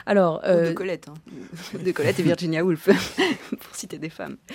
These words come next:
Speaker 1: Alors parmi les autres combats qui ont longtemps été menés par les associations de défense des, des droits des homosexuels et dont on a l'impression,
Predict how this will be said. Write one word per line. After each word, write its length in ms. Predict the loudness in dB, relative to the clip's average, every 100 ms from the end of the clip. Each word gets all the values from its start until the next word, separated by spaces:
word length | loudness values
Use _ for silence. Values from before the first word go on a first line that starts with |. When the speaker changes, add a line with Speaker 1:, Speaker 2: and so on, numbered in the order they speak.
| -2 2
Speaker 1:
Alors 180 | 4
parmi 240 | 6 4 4
les 180 | 4 2
autres 240 | 0 -2
combats 400 | -2 0 0 -2
qui 160 | -2 -6
ont 200 | -4 0
longtemps 420 | 0 2 0 0
été 240 | 0 0
menés 300 | 2 2 0
par 220 | -2 -6
les 140 | -6 -6
associations 440 | -8 -10 -8 -6
de 40 | -6
défense 320 | -4 -6 -4
des, 220 | -4 -2
des 100 | 0
droits 180 | 4 2
des 160 | 2
homosexuels 540 | 0 -2 -2 0 2 4
et 60 |
dont 240 | 2 0 2
on 120 | 2
a 80 | 4
l'impression, 800 | 6 4 2 0 0 0 -2